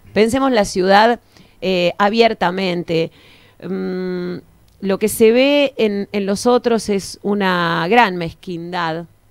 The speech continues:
de pensar más allá de las ganas de ser, de mantener el poder o de llegar al poder. Y,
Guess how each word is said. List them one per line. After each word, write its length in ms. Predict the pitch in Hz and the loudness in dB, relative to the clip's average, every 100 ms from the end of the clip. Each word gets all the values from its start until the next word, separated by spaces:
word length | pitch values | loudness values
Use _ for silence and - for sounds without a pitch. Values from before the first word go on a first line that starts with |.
| _ _ _ _ _ _ _ | _ _ _ _ _ _ _
de 220 | - 190 | -6 0
pensar 640 | 214 202 190 196 - 226 214 | 0 -2 -4 -6 0 0 2
más 300 | 202 214 - | 0 -4 -4
allá 500 | 175 - 180 175 175 _ _ _ | -8 -4 -2 -2 -4 _ _ _
de 120 | 175 | -2
las 180 | 175 165 | 0 0
ganas 340 | 202 202 202 175 | -2 -2 -2 -4
de 120 | 160 | -6
ser, 380 | 147 165 120 - - _ _ _ _ _ | -6 -8 -8 -10 -18 _ _ _ _ _
de 80 | 185 | 0
mantener 600 | 214 214 220 233 269 339 | 2 2 0 -4 -4 -4
el 140 | 320 262 | -4 -4
poder 520 | 233 233 269 320 320 _ _ _ | -2 0 0 -2 -8 _ _ _
o 80 | 220 | 2
de 140 | 226 | 2
llegar 320 | 208 214 202 208 | 2 -2 0 0
al 140 | 185 | 0
poder. 340 | - 151 123 - _ - - - - | -4 -8 -8 -14 _ -20 -20 -20 -4
Y, 440 | 247 247 240 233 | 0 2 2 2